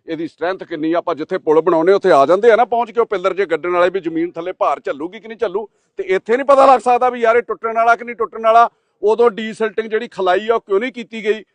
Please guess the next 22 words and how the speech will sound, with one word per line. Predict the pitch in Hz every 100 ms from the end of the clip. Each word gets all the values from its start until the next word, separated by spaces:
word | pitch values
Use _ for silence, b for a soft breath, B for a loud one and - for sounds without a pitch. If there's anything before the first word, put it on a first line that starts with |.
| _ 202
ਉਦੋਂ | 220 233
ਕੱਲੀ | 226 233 208
ਰੇਤਾ | 196 - 214
ਪੁੱਟਣ | 220 240 240
ਤੇ | 247
ਕਿਉਂ | - 226 233
ਧਿਆਨ | 254 247
ਦਿੱਤਾ | 196 190 202
ਗਿਆ | 202 220
ਵਾ? | 214 180 _ _ 117
ਲੋਕ | 147 180
ਵੀ | 208
ਸਵਾਲ | 196 196 185
ਨਹੀਂ | 190 196
ਕਰਦੇ | 180 160
ਯਾਰ, | 175 165
ਅਸੀਂ | 170 175
ਮੁਰਦੇ | 143 127 160 160
ਲੋਕ | 143 160
ਆ, | 160
ਮਤਲਬ | 151 143 143
ਵੀ, | 147